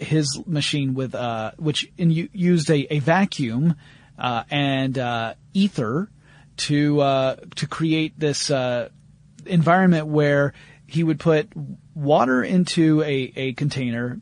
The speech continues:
put a smaller amount of ether in there, put a, uh,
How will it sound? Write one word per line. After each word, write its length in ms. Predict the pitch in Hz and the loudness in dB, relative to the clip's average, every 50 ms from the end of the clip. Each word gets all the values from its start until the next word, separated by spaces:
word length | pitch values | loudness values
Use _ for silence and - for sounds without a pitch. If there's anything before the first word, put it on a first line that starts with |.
| _ | _
put 300 | - - 170 165 160 165 - - | -2 2 4 4 4 2 -2 -6
a 160 | 156 143 139 | -4 -4 -4
smaller 720 | 127 - - - 196 196 208 214 214 190 165 156 151 151 - | -4 -4 -4 -2 0 0 2 2 2 4 4 4 4 2 0
amount 380 | 165 143 143 139 139 139 - | -2 -2 0 0 0 -2 -4
of 120 | - 131 135 | -6 -6 -4
ether 380 | 165 165 156 - 151 135 117 | -2 -2 -2 -2 -2 -4 -4
in 160 | 117 117 113 | -4 -4 -4
there, 320 | 113 110 110 110 113 127 - - - - - - _ _ | -4 -4 -4 -4 -4 -6 -6 -10 -14 -20 -20 -20 _ _
put 240 | - - 185 196 190 - | 0 2 2 2 0 -2
a, 260 | 180 151 143 139 131 131 | -4 -2 -2 -2 -4 -6
uh, 380 | 135 127 127 120 117 117 113 | -6 -4 -4 -4 -4 -6 -8